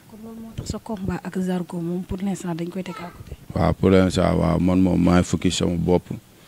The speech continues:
Speaker 2: gérer waat xam nga santé mooy lépp, yow wax nga ko.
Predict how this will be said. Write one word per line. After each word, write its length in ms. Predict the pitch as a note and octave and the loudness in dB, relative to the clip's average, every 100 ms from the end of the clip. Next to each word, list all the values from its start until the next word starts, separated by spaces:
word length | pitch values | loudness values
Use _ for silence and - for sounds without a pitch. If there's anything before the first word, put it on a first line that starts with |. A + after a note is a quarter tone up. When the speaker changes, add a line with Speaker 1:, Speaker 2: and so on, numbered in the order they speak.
| - - - - - | -20 -20 -20 -14 -6
Speaker 2:
gérer 360 | D2+ F2+ F2 F2 | 4 6 8 6
waat 180 | F2+ F2+ | 4 4
xam 180 | F2 F2 | 2 2
nga 60 | |
santé 360 | E2+ F2+ F2 F2 | 2 2 4 2
mooy 200 | F2 E2+ | 0 2
lépp, 200 | E2+ E2+ | 2 4
yow 220 | F2+ E2+ | 4 4
wax 100 | E2+ E2+ | 2 2
nga 100 | D#2+ | -2
ko. 200 | E2 | -4